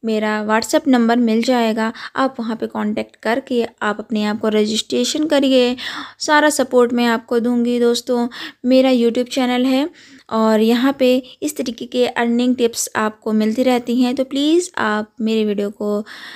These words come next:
लाइक करें, चैनल को सब्सक्राइब करें, बेल आइकन प्रेस करें।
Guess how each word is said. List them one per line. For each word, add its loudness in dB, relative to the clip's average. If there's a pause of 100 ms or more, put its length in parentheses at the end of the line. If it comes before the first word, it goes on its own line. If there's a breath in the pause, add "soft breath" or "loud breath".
(200 loud breath)
लाइक 2
करें, 2
चैनल 0
को -2
सब्सक्राइब -4
करें, 0
बेल 2
आइकन -2
प्रेस -6
करें। -6